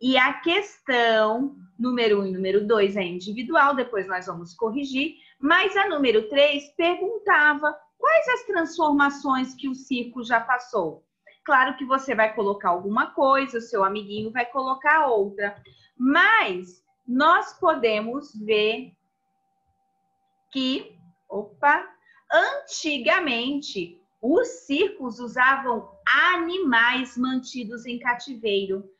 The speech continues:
para execução de truques e eram exibidas atividades muito perigosas. Você descobriu isso?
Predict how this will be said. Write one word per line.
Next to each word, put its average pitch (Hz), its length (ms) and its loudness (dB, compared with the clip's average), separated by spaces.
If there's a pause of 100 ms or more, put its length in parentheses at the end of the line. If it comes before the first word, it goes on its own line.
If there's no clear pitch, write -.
(240)
para 214 240 2
execução 202 680 -4
de 180 280 -10
truques 254 520 -6 (400)
e 226 140 0
eram 214 320 2
exibidas 196 720 -6
atividades 190 720 -4 (120)
muito 240 560 -4
perigosas. 175 960 -4 (640)
Você 202 240 -2
descobriu 196 520 -4
isso? 220 560 -8